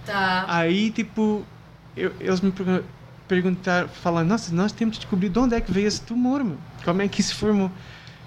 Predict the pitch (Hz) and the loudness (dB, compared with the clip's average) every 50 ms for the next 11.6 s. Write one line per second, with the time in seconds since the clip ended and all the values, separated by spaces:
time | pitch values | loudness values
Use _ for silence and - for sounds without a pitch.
0 | - - - 190 208 233 226 - 254 240 247 247 247 226 233 202 185 190 - 202 | -16 -12 -6 -2 -2 -2 0 0 0 0 2 2 2 0 0 -2 -2 0 0 0
1 | 185 190 254 254 247 240 - 208 202 202 180 175 175 156 165 208 247 247 233 190 | 0 2 0 0 0 0 0 0 0 2 2 2 0 2 2 4 4 4 4 2
2 | 180 160 151 143 143 151 160 175 180 165 156 160 151 170 202 214 208 185 - - | 2 0 0 -2 -2 -2 -2 0 0 0 0 0 2 4 4 2 2 -2 -4 -10
3 | - - - - - - 165 170 165 170 160 160 165 156 147 143 170 202 214 208 | -14 -16 -16 -18 -16 -14 -10 -6 -4 -2 -2 0 0 0 2 2 2 2 2 0
4 | 180 160 165 160 160 160 190 220 226 214 - - 156 147 143 143 143 165 180 - | 0 0 0 2 2 2 2 2 2 0 -2 -2 -4 -4 -4 -6 -10 -14 -16 -18
5 | - - 196 196 214 220 220 214 202 175 - _ - - 147 156 175 190 208 208 | -18 -16 -12 -10 -8 -6 -6 -6 -8 -10 -14 _ -10 -6 -4 0 0 2 2 0
6 | - - 220 190 202 214 214 214 208 208 208 208 202 - 202 196 185 190 190 190 | 0 -2 -2 0 2 2 2 2 2 2 2 2 0 -2 -4 -2 0 0 0 0
7 | 190 - - - 208 226 247 269 277 277 285 269 226 - - 185 220 240 226 196 | -2 -4 -6 -2 0 2 4 4 2 2 0 -2 -4 -4 -2 0 2 2 2 2
8 | 170 175 196 226 247 214 190 160 156 151 147 131 131 139 139 - - 156 165 185 | 0 0 0 0 0 0 2 2 2 2 2 0 -2 -6 -8 -6 -2 0 2 4
9 | 220 240 226 - 214 185 180 208 190 185 175 156 156 180 214 220 202 - - - | 4 4 2 2 0 -2 0 2 2 2 2 2 2 0 0 0 -2 -4 -10 -18
10 | - - - - - - - - - - - - - - - - - 160 160 160 | -20 -20 -20 -20 -20 -20 -20 -20 -20 -20 -20 -20 -20 -20 -20 -8 -4 -2 -2 2
11 | - 175 175 165 165 147 135 147 143 143 151 165 | 2 2 4 4 2 2 0 0 0 2 2 0